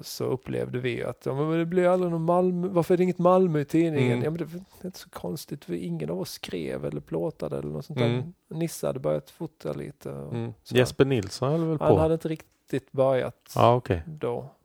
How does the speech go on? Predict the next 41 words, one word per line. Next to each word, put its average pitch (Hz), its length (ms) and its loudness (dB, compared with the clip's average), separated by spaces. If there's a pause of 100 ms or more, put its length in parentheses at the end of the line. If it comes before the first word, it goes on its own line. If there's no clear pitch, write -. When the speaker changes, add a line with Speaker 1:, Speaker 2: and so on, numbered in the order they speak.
(200)
Speaker 2:
Ja. 113 80 4
Speaker 1:
Så 160 60 8
att, 123 200 2
eh, 147 200 8
det 147 180 6
blev 151 640 6
ju 170 160 6
en 196 100 2
Malmö-artikel 151 800 4
i 143 40 2
Funsport 139 760 2 (460)
nummer 139 280 4 (420)
två 156 480 6
var 233 180 12
det, 135 60 4
va? 127 160 10
Vi 175 60 8
har 180 100 10
Speaker 2:
Mm. 175 100 10
Speaker 1:
dem 180 100 6
framför 202 420 8
oss 135 160 4
här. 147 260 10
Det 156 160 10
här 156 160 12
är 147 120 8
riktigt 196 680 4
bra 156 220 12
radio. 131 540 8
Speaker 2:
Mm. 127 220 2 (460)
Speaker 1:
Eh, 127 680 6 (640)
Speaker 2:
Jag 107 80 -4
kanske 107 200 0
ska 107 440 8
filma 127 400 6
när 90 160 4
du 92 80 6
håller 104 220 6
på - 180 6
och 104 260 6
visar. 104 340 8